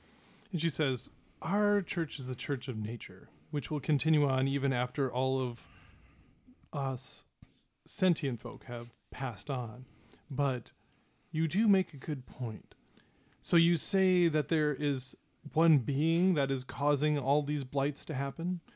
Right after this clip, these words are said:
one being that is turning all the wheels that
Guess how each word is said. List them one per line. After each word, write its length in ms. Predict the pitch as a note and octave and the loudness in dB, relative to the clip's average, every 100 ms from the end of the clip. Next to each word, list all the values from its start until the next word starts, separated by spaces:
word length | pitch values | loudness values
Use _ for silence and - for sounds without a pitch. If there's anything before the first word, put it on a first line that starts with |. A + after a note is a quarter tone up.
| _ | _
one 260 | D3 E3 D#3 | 2 4 4
being 580 | C3 D3 D#3 D#3+ E3+ D#3 | 4 0 2 2 2 0
that 240 | B2 B2 | -2 -4
is 460 | B2 B2 A#2 G#2+ - _ _ _ _ _ | -2 -2 -2 -6 -14 _ _ _ _ _
turning 360 | - D#3 D#3+ D#3 | -2 2 4 4
all 220 | C3 D3+ | 2 0
the 100 | C#3 | 0
wheels 640 | C3+ B2 C#3 C#3+ D#3 E3 | -2 0 2 2 0 -4
that 300 | - A#2+ - | -6 -8 -10